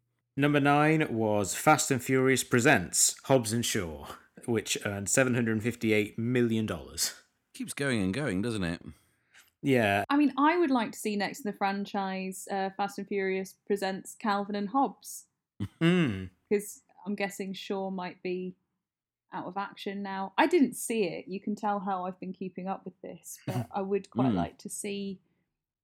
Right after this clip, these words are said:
Speaker 3: some fast octane action between a boy and his imaginary tiger friend.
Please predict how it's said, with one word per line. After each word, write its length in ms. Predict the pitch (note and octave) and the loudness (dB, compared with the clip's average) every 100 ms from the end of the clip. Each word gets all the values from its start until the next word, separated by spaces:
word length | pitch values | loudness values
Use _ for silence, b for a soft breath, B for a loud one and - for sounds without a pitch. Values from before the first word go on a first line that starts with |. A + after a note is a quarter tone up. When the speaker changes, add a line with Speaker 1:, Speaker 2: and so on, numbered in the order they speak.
| _ | _
Speaker 3:
some 240 | - - G3+ | -10 -8 -8
fast 360 | - F#3 - | -6 -10 -8
octane 460 | G3 - - G3 G3 | -10 -10 -8 -6 -6
action 580 | F#3+ - - G3+ G3 G3 | -10 -14 -14 -10 -8 -8
between 560 | F#3+ - F#3+ F#3+ G3 F#3+ _ _ _ _ - | -12 -10 -8 -6 -8 -10 _ _ _ _ -16
a 60 | G3 | -10
boy 360 | G3+ G3 G3 | -6 -4 -4
and 140 | G3+ F#3 | -6 -8
his 260 | G#3 G3 | -8 -8
imaginary 640 | G#3 G#3 G#3 G#3+ G#3+ G#3+ | -8 -8 -8 -8 -8 -8
tiger 380 | G#3+ A#3 A#3 A3 - | -10 -10 -10 -12 -12
friend. 360 | F#3 G#3+ G#3 | -10 -8 -8